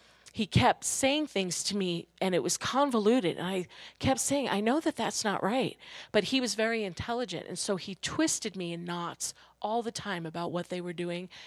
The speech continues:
and why he could. And so, again, if you're experiencing or you have experienced horrible things like that, this says, "What could me-, uh, mere people do to me?"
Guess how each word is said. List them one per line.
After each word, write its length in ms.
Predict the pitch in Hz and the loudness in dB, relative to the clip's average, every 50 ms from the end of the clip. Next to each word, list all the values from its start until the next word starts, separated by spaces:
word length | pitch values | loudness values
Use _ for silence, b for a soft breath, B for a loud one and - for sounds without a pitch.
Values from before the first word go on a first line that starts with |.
| B B | B B
and 220 | 196 190 180 180 | -6 -4 -4 -2
why 220 | 175 175 175 156 180 | -2 0 0 0 0
he 160 | - - 156 | -2 -4 -8
could. 400 | - - - 175 - - - - B B B B B B B | -6 -4 -2 -2 -2 -4 -6 -14 B B B B B B B
And 100 | 214 - | 2 6
so, 240 | 240 226 226 - - | 8 8 8 8 6
again, 580 | - 196 190 226 233 220 175 151 160 165 180 - - | 4 2 4 6 8 8 6 6 4 0 -6 -6 -2
if 180 | - 202 - - | -2 0 2 6
you're 300 | 240 269 311 339 330 - | 6 8 8 8 8 8
experiencing 800 | - 220 - - - - 233 220 214 208 196 180 175 - 202 180 | 6 4 2 2 2 4 4 4 6 6 4 2 2 0 0 0
or 80 | 180 | 0
you 180 | 170 175 196 185 | 2 4 4 4
have 300 | 165 - 202 196 196 202 | 4 4 4 4 6 4
experienced 760 | - - - - - - 190 190 185 175 160 127 - - - B B B B B B | 4 2 2 -2 0 2 2 2 2 0 -2 -2 -4 -6 -6 B B B B B B
horrible 480 | - - 262 285 311 311 240 202 185 | 0 2 4 4 4 4 2 0 -2
things 320 | 170 - 208 208 226 - - | -2 -2 -2 -2 -2 -2 -2
like 180 | 262 262 254 | -2 -2 0
that, 260 | - 285 285 294 269 - B B B B B B B | 2 2 4 4 2 0 B B B B B B B
this 160 | - 330 339 | 4 4 6
says, 300 | - - 349 294 247 - | 6 6 6 4 6 6
"What 140 | 285 294 - | 4 4 6
could 120 | - - | 4 4
me-, 360 | 262 247 240 - - 214 214 - | 4 4 2 2 0 -2 0 2
uh, 220 | - 214 214 202 196 | 2 4 4 4 4
mere 260 | 196 208 233 247 247 | 6 6 8 8 8
people 340 | 240 - - 247 - 202 180 | 6 4 2 0 0 -2 -4
do 200 | 165 175 170 170 | -2 0 0 0
to 60 | 170 | 0
me?" 280 | 170 170 165 156 - | 0 0 -2 -2 -4